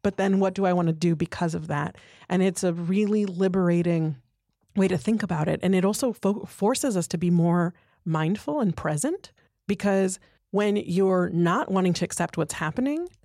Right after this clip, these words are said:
you're allowing your brain to time travel, right? And so if I'm judging this that's happening as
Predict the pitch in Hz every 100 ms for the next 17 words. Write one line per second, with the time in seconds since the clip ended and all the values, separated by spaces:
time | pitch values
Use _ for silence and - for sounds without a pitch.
0 | _ 170 220 220 220 _ _ - 185 170
1 | 170 180 196 170 160 165 156 147 - 151
2 | 143 147 143 - - _ _ _ _ -
3 | _ _ 156 160 - _ _ - - 180
4 | - 175 196 190 - 196 175 156 170 196
5 | 226 233 233 180 175 160 - - - 156
6 | - - - - _ _ 175 165 165 165
7 | 160